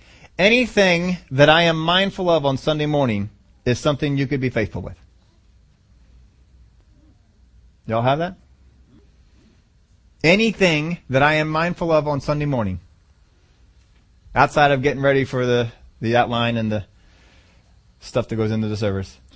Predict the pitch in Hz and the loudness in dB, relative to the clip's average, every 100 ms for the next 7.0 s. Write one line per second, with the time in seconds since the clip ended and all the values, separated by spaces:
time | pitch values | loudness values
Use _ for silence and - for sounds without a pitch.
0 | - - 175 190 185 180 165 - 147 131 | -6 0 2 2 0 0 0 0 2 2
1 | 104 - - - - - _ - 127 143 | 0 -2 -14 -20 -20 -20 _ -4 -2 -2
2 | 131 123 117 104 98 - - _ _ _ | -4 -4 -6 -6 -10 -12 -18 _ _ _
3 | _ _ _ - _ _ _ _ _ _ | _ _ _ -20 _ _ _ _ _ _
4 | - - 175 247 - 240 220 208 202 196 | -20 -8 -4 -4 -2 -2 0 0 0 2
5 | 196 190 180 _ _ _ _ - 208 240 | 2 2 -2 _ _ _ _ -8 -4 -2
6 | 220 185 180 180 170 175 180 180 170 165 | -2 -4 -2 0 2 2 0 0 0 -4